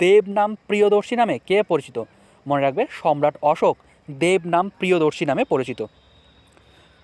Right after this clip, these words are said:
পরবর্তী প্রশ্ন, দৃষ্টিহীন কার ছদ্মনাম?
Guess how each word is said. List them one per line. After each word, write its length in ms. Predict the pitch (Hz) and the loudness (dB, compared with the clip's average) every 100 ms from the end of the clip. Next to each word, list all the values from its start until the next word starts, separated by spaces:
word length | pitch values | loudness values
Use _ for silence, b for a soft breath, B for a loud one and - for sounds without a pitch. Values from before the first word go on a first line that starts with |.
| _ | _
পরবর্তী 300 | 269 294 254 160 | 4 4 2 -4
প্রশ্ন, 200 | 139 165 214 339 _ _ _ _ _ _ _ _ _ _ _ _ _ - B B B 143 | -4 0 0 -2 _ _ _ _ _ _ _ _ _ _ _ _ _ -20 B B B -4
দৃষ্টিহীন 540 | 190 233 - 247 240 127 - - | -2 -2 -2 0 0 -4 -12 -6
কার 160 | 156 196 - | 0 0 0
ছদ্মনাম? 400 | 165 135 127 | -6 -4 -4